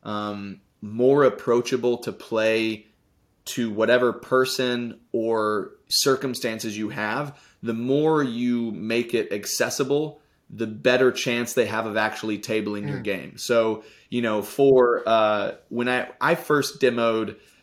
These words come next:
Speaker 1: Burn Cycle with Shannon and actually Alex from Board Game Co. a long time ago,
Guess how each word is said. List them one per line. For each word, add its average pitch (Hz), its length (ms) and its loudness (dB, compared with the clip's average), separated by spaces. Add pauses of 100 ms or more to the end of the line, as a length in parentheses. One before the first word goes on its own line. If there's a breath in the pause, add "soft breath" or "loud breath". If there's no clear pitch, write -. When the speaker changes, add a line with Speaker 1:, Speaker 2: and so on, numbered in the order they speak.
(120)
Speaker 1:
Burn 117 320 0
Cycle 104 540 0
with 101 160 0
Shannon 110 680 -4
and 101 320 -10 (100)
actually 104 540 -6
Alex 104 460 -2
from 107 180 -10
Board 104 220 -4
Game 107 200 -6
Co. 101 440 -4
a 107 80 -6
long 127 360 0
time 127 240 -4
ago, - 320 -8